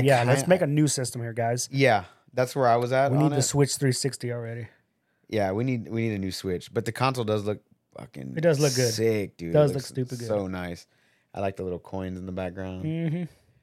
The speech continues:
Speaker 2: I, I, I love the console. I love the back plate is red and everything. They got the full s-,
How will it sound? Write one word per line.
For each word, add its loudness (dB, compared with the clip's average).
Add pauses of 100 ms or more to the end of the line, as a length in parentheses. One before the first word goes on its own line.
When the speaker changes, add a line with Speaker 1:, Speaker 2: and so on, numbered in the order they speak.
(160)
Speaker 2:
I, -2 (240)
I, -4
I -6
love 2
the 0
console. -2
I 2
love 0
the -2
back 2
plate 0
is -4
red 4
and -2
everything. 0
They 0
got 0
the -6
full -4
s-, -14